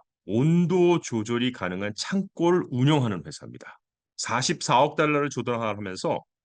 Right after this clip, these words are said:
백팔십억 달러 이상의 가치로 평가를 받고 있습니다. 이는 구월에 상장된 ARM의 사십팔억 달러 이후 가장 큰 공개 상장이고요.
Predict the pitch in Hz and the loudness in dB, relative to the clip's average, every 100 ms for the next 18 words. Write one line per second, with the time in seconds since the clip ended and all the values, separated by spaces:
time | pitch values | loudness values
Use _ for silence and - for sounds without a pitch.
0 | _ _ - - 160 156 151 151 135 127 | _ _ -4 0 -2 0 -2 0 0 2
1 | 107 - 107 - 76 - - 95 123 147 | -2 -4 -8 -8 -14 -10 -4 -2 -2 -4
2 | 139 107 101 104 76 - 82 - - 67 | -4 -2 -2 -2 -8 -10 -8 -6 -6 -8
3 | - - _ _ _ _ _ - 139 160 | -12 -20 _ _ _ _ _ -4 0 0
4 | 151 156 170 165 165 147 147 139 127 143 | 4 4 4 2 0 2 0 2 0 0
5 | 90 104 131 123 131 - 120 - 147 139 | 0 2 2 0 -2 -4 -6 -4 -4 -2
6 | 139 131 127 107 123 - 101 127 135 147 | 0 0 0 -2 -6 -6 -6 -6 -4 -4
7 | 135 113 113 127 131 123 113 92 98 170 | -4 -4 -2 -2 -2 -4 -4 -4 -4 -4